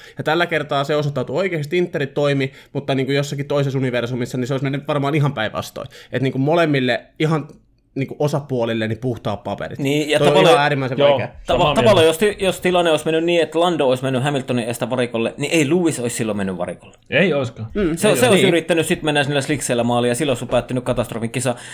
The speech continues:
Speaker 2: Mut ehkä tässä tuli sit se niinku kokeneen ja vähemmän koke-, kokeneen kuljettajan ero. Aika selkeästi, että
Speaker 3: Joo.
Speaker 2: Hamiltonin Mersu pyyteli sitä jo aikaisemmin siinä samaan aikaan renkaanvaihtoon, kun Valtteri kävi. Hamilton sanoi, että ei tule vielä.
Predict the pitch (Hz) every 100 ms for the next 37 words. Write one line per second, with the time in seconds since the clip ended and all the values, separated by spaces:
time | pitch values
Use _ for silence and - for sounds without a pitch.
0 | - 175 226 254 175 170 240 247 208 196
1 | 185 185 165 170 165 - 170 160 151 147
2 | 143 139 135 - - 143 120 113 117 117
3 | 104 - - 123 120 110 110 120 104 -
4 | 123 120 95 - _ _ - 113 165 92
5 | 85 98 104 - 127 - - - 135 127
6 | 123 175 156 170 160 165 190 151 131 151
7 | 147 135 131 113 104 139 160 165 170 165
8 | 160 165 151 160 165 143 139 135 131 131
9 | 143 127 113 110 113 98 90 104 127 170
10 | 170 165 160 - 151 156 - 143 131 135
11 | 131 127 135 127 113 107 104 98